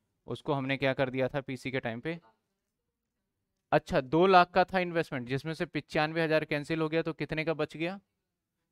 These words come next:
एक लाख। जर्नल एंट्री में देख लेते हैं, ज़्यादा कन्फ्यूजन हो ना, तो जर्नल एंट्री ये रहा, हमारा इन्वेस्टमेंट पचानवे का कम हुआ है, दो लाख में से पचानवे का कम हो गया, तो एक लाख पाँच का बच गया।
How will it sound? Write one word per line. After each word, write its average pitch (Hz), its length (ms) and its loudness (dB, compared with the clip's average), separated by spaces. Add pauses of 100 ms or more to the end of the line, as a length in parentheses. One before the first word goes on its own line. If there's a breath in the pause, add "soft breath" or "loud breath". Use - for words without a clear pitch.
(480)
एक 139 200 2
लाख। 117 180 -2
जर्नल 165 320 4
एंट्री 127 240 0
में 110 120 -6
देख 107 180 -6
लेते 107 180 -10
हैं, 107 220 -14
ज़्यादा 127 260 4
कन्फ्यूजन 165 460 -2
हो 190 100 -2
ना, 202 140 -4
तो 175 120 -6
जर्नल 123 320 -2
एंट्री 101 280 -8 (360)
ये 131 160 6
रहा, 110 240 0 (260)
हमारा 139 340 6
इन्वेस्टमेंट 160 480 -2
पचानवे 156 480 -2
का 165 100 0
कम 160 180 0
हुआ 165 200 -6
है, 190 140 -12 (480 soft breath)
दो 143 280 4
लाख 160 260 8
में 165 100 -4
से 165 140 -4
पचानवे 151 560 -4
का 165 120 0
कम 160 160 -4
हो 156 140 -8
गया, 151 180 -2
तो 160 140 -8
एक 147 300 0
लाख 151 240 2
पाँच 143 200 -2
का 165 120 0
बच 151 200 -4
गया। 170 220 -8